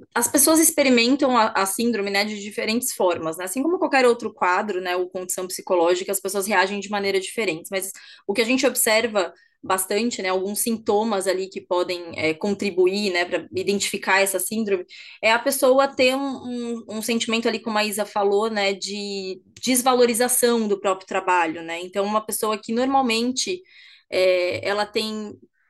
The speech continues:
medo ou ela se esquiva de novos desafios, né? Então, ela acaba se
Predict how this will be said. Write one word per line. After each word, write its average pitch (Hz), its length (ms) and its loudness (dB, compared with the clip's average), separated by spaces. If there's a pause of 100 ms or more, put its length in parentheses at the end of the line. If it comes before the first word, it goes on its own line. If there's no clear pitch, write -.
(200)
medo 269 480 2
ou 240 180 6
ela 220 200 2
se 220 140 -4
esquiva 220 460 -2
de 202 120 -4
novos 202 320 -2
desafios, 226 760 -2
né? 196 180 -6
Então, 196 460 -2
ela 185 160 0
acaba 190 380 -2
se 208 420 -6